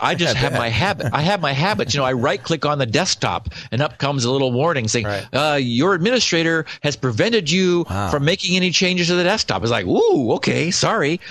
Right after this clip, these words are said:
Speaker 1: But, you know, <laughs> I'm glad, because I, I checked, you know, one, one of the little check boxes was,
Speaker 2: Right.
Speaker 1: you know, prevent people from changing screen resolution or, you know, basically messing with the machine in a way that you don't want them to.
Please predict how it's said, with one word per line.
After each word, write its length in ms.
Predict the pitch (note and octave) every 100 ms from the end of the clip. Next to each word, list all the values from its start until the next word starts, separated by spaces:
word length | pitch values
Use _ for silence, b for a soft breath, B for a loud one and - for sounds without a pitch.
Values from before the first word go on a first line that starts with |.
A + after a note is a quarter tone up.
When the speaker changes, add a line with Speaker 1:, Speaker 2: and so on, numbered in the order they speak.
| B
Speaker 1:
But, 260 | E3 D#3 D3
you 80 | E3+
know, 200 | C#3 F3 B
<laughs> 120 | -
I'm 160 | C3 B2
glad, 540 | D#3 C4+ G3+ G2 D#2+
because 340 | C3 C#3 C3
I, 240 | C3 C3 C#3+ B2+
I 40 |
checked, 520 | B2+ - E3+ E3+ - -
you 120 | D3+
know, 160 | B2 B2+
one, 340 | D3+ C#3+ D#3+
one 200 | B2+ D#3+
of 80 | D#3+
the 40 | D3+
little 140 | D#3
check 300 | - A3+ -
boxes 400 | G#2+ G2 B2 A#2+
was, 160 | B2+ A#2+
Speaker 2:
Right. 60 |
Speaker 1:
you 60 | C#3
know, 100 | A#2+
prevent 420 | - A#2+ C#3+ C#3+
people 240 | D#3 D#3 D3+
from 220 | D#3 C#3
changing 460 | D3+ D#3+ D3+ D3+
screen 340 | D3 - D#3+ D#3+
resolution 720 | D#3+ D3 C3+ D3 - C#3+ D3
or, 240 | D3 C#3+ D#3 D#3+
you 60 | F#3+
know, 100 | D#3+
basically 720 | C#3 C3+ B3+ C4+ D#3+ D#3+ E3+ B B
messing 580 | B2 C3 F3 - F#3+ F#3+
with 220 | D3+ -
the 60 | F3+
machine 720 | F#3+ - C#3+ B2+ A#2+ B2+ - B -
in 100 | D3
a 80 | B2+
way 240 | C3 C#3+
that 160 | C#3+ D3+
you 120 | C#3
don't 180 | C3+ C#3+
want 260 | B2+ B2+
them 160 | - E2+
to. 300 | E2+ E2+ C2+